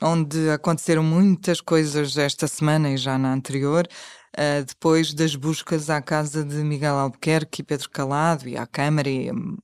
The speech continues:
muitos outros sítios. A Madeira acaba por estar agora como os Açores e o continente com um governo diminuído, no sentido em que o seu presidente renunciou ao cargo. A pergunta que eu tenho para ti é sobre o papel do pequeno partido chamado pan.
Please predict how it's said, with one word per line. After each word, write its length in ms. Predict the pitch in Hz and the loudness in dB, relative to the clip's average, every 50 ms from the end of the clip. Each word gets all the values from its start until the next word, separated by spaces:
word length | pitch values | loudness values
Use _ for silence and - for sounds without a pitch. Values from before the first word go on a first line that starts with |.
| _ _ - | _ _ 2
muitos 280 | 147 160 170 160 - | 4 4 4 4 2
outros 260 | 151 147 139 - - - | 0 -2 0 -2 -2 -2
sítios. 400 | - 127 117 - - - - - - - - - - - - - _ _ _ _ | -2 -2 -2 -4 -8 -10 -10 -12 -12 -14 -18 -18 -18 -18 -20 -20 _ _ _ _
A 80 | - 170 | 0 2
Madeira 440 | 185 196 190 180 196 196 180 170 160 | 2 2 2 2 2 2 2 2 0
acaba 280 | 151 - 175 165 170 | 0 2 2 2 2
por 100 | 165 170 | 0 -2
estar 220 | - - 185 175 170 | -2 -2 0 2 2
agora 280 | 170 165 180 170 170 | 2 2 2 0 0
como 200 | 170 - 175 170 | 0 0 0 -2
os 100 | 165 156 | 0 0
Açores 460 | 170 165 - - - 185 180 175 156 160 | -2 -2 -2 -2 0 2 2 2 2 0
e 40 | |
o 40 | 165 | -2
continente 600 | - 180 170 - - 170 175 180 175 160 147 - | 0 0 0 2 2 2 4 4 4 2 0 -2
com 140 | - 165 156 | -2 -2 -2
um 60 | 151 | 0
governo 320 | 139 143 147 156 151 156 147 | 0 0 0 2 2 2 2
diminuído, 680 | 147 147 151 151 147 151 160 180 220 247 226 - - - - - - - - - _ _ - | 2 2 2 2 2 4 4 6 4 4 2 -2 -12 -18 -20 -20 -20 -20 -20 -20 _ _ -8
no 100 | 151 143 | -6 -4
sentido 360 | - - 156 147 - 160 147 | -2 -2 -2 0 0 0 2
em 100 | 151 147 | 2 0
que 100 | 139 - | 0 -2
o 40 | 151 | -2
seu 160 | - - 156 | -2 -2 -2
presidente 440 | 139 - 135 156 151 139 156 143 135 | -2 -2 -4 -4 -2 0 -2 -2 -4
renunciou 480 | - - 156 151 143 - - 151 143 139 | -4 -4 -2 -2 -2 -4 -4 -4 -2 -2
ao 140 | 143 147 147 | -2 -4 -4
cargo. 520 | _ - 175 170 180 185 185 180 - - - - _ - - - - - _ - | _ -2 0 0 2 0 -2 -4 -8 -14 -20 -20 _ -20 -20 -20 -20 -18 _ -2
A 160 | - 185 190 | 0 2 2
pergunta 480 | 185 - 208 196 185 214 226 214 226 214 | 2 2 2 2 4 4 4 4 2 2
que 100 | 220 220 | 2 2
eu 80 | 202 | 2
tenho 260 | 196 - 196 196 196 180 | 4 4 4 4 4 4
para 160 | - 180 185 | 4 2 2
ti 200 | 175 - 196 202 | 2 2 4 4
é 80 | 196 | 4
sobre 320 | 185 - - 196 180 185 185 | 4 2 2 2 2 2 2
o 40 | 175 | 0
papel 420 | 160 202 180 - - 190 185 185 | 2 0 0 2 2 2 2 2
do 140 | 170 180 180 | 2 0 -4
pequeno 380 | - - - - 190 185 185 | -4 -4 0 2 4 4 2
partido 480 | 175 - 185 165 - - - 185 170 - | 2 2 0 -2 -2 -2 -4 -4 -2 -2
chamado 360 | - 185 180 175 170 165 - - _ | 0 0 2 2 0 -2 -4 -4 _
pan. 380 | - 175 170 170 165 165 165 | 0 2 2 2 2 0 -2